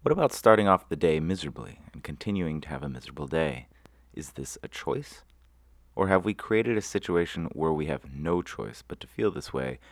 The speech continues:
when we wake up and think much the same way throughout the course of the day? It might not be too much of a stretch to say that any situation we currently find ourselves in, we have no choice about.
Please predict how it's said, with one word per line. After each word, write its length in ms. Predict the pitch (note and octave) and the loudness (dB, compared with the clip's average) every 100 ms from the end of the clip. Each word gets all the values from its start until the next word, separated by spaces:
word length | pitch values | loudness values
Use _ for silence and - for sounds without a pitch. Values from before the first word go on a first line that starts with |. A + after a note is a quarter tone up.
| - | -18
when 160 | - E2 | -8 -2
we 100 | E2 | -2
wake 360 | D#2 D2 C#2+ C#2 | 0 -2 -2 -6
up 200 | C2+ - | -10 -10
and 100 | F2+ | -12
think 280 | - D#2 - | -10 -10 -8
much 340 | C#2+ C#2 - | -6 -6 -10
the 100 | - | -14
same 400 | - - C2+ C2+ | -12 -10 -8 -8
way 300 | B1+ A#1 B1+ A#1+ | -10 -10 -10 -12
throughout 360 | - C2+ A#1+ - | -12 -10 -10 -12
the 60 | |
course 380 | - - - - | -14 -14 -14 -16
of 60 | - | -12
the 80 | - | -2
day? 300 | E2 C2+ - _ _ _ _ _ _ _ _ _ _ _ _ _ _ _ _ | 0 0 -8 _ _ _ _ _ _ _ _ _ _ _ _ _ _ _ _
It 100 | A2+ | 0
might 200 | B2 E3 | 2 2
not 180 | E3+ D#3+ | 2 -2
be 80 | B2+ | -4
too 340 | - B2+ A2+ | -8 -6 -2
much 300 | G2+ F#2 - | 0 0 -2
of 80 | - | -10
a 40 | |
stretch 440 | - - D2+ C#2+ - | -8 -2 0 -2 -10
to 60 | |
say 260 | - D#2 C#2+ | -6 -4 -2
that 160 | - - | -4 -6
any 240 | G2 A2 A2 | -6 -6 -6
situation 680 | - F#2 - E2 D#2 - C2 | -6 -6 -2 -2 -2 -4 -10
we 100 | C#2+ | -10
currently 460 | - - A2+ G#2 | -8 -4 -4 -4
find 340 | G2+ G2 G2 F#2 | -4 -2 -2 -2
ourselves 400 | - - C2+ - | -6 -6 -8 -6
in, 380 | G2 C2+ C2 C#2+ _ _ _ - | -4 -4 -6 -10 _ _ _ -4
we 140 | G2+ | -4
have 340 | F#2+ A2 A#2 | 0 0 0
no 180 | F#2 G2 | 0 -2
choice 380 | G2+ - G#2 - | -2 -4 -4 -4
about. 340 | - - - | -8 -10 -12